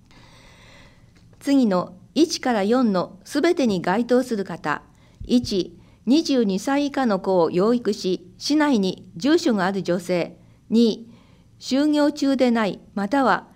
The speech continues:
非正規社員であること。三、資格取得にかかる他の補助金を申請する年度内に受けていないこと。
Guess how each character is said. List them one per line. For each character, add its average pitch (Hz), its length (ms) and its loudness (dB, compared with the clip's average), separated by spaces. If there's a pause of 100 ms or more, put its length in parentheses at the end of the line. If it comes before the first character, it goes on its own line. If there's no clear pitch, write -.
(200)
非 208 160 -6
正 320 240 2
規 320 120 -4
社 294 180 -2
員 277 200 2
で 180 140 0
あ 175 60 0
る 175 100 -4
こ 160 120 -6
と。 151 300 -4 (1200)
三、 247 520 -2 (480)
資 - 180 -12
格 - 260 2
取 - 140 -8
得 277 220 0
に 277 100 2
か 262 160 -4
か 240 140 -2
る 190 260 -2 (280)
他 294 280 2
の 302 240 0 (540)
補 - 140 0
助 302 200 4
金 262 300 4
を 233 120 4
申 233 280 2
請 302 240 2
す 302 140 -6
る 214 220 -2
年 226 220 4
度 277 140 2
内 254 200 2
に 180 140 0
受 254 220 0
け 277 40 2
て 226 120 0
い 180 60 0
な 208 140 -2
い 214 80 -4
こ 170 140 -6
と。 165 300 -4